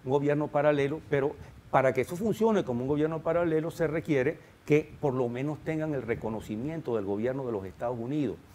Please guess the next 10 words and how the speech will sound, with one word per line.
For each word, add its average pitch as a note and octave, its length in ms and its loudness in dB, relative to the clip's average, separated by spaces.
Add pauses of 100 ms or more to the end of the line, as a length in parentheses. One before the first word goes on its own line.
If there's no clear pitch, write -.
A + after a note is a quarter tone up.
(260)
que A#2 100 0
hasta A2+ 180 2
ahora C#3 320 4
también B2+ 320 -2
ha D3 60 0
jugado B2+ 340 0
un C#3 100 -2
poco C3+ 320 0
con A2 160 -4
eso, A2 320 -4